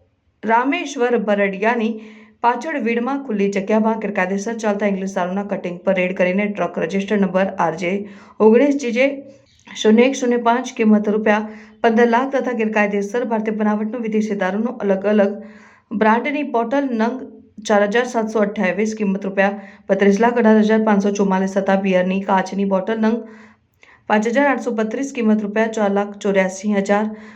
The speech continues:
છપ્પન મળીને કુલ કિંમત રૂપિયા સાડત્રીસ લાખ બે હજાર છસોનું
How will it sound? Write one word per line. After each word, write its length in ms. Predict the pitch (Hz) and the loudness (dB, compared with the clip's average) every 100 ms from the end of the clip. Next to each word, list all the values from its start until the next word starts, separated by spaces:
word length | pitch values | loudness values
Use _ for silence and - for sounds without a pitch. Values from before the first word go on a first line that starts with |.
| - _ | -20 _
છપ્પન 420 | - 240 233 277 269 | 0 2 2 2 2
મળીને 300 | 233 226 220 | 0 -4 -2
કુલ 140 | 220 214 | 0 0
કિંમત 280 | 202 220 226 | -2 -4 -4
રૂપિયા 240 | 208 214 | -6 -4
સાડત્રીસ 400 | 214 196 202 202 | -2 -4 -4 -4
લાખ 140 | 208 202 | -6 -6
બે 100 | 196 190 185 | -6 -6 -6
હજાર 260 | 196 196 190 | -6 -6 -6
છસોનું 600 | 196 202 196 196 190 202 | -4 -6 -6 -6 -4 -6